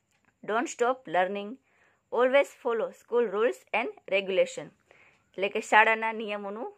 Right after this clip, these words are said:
પાલન કરવું. Don't tease animals. હવે આ સૂચનો આપણે વાંચીએ એટલે આપણને do's અને don'ts એ શું કહેવા માંગે છે આપણને આઈડિયા આવી જાય. હવે જોઈએ એક્ટિવિટી. તો અહીં લખ્યું છે,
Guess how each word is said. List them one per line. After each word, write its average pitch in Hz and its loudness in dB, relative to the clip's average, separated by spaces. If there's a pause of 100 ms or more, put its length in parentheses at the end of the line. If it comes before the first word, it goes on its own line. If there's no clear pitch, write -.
(100)
પાલન 208 -2
કરવું. 220 -8 (280)
Don't 233 2 (140)
tease 233 -4 (460)
animals. 160 -8 (1160)
હવે 240 2
આ 277 4
સૂચનો 269 -2
આપણે 254 0
વાંચીએ 247 -2
એટલે 208 -4
આપણને 214 -8 (260)
do's 254 -2
અને 220 -4
don'ts 202 -6 (480)
એ 208 -10
શું 277 -6
કહેવા 233 2
માંગે 202 -2
છે 202 -6
આપણને 190 -4 (440)
આઈડિયા 170 -6 (140)
આવી 170 -2
જાય. 165 -20 (720)
હવે 247 4
જોઈએ 202 -4 (320)
એક્ટિવિટી. 165 -8 (800)
તો - -4
અહીં 208 -4
લખ્યું 254 -2
છે, 226 -6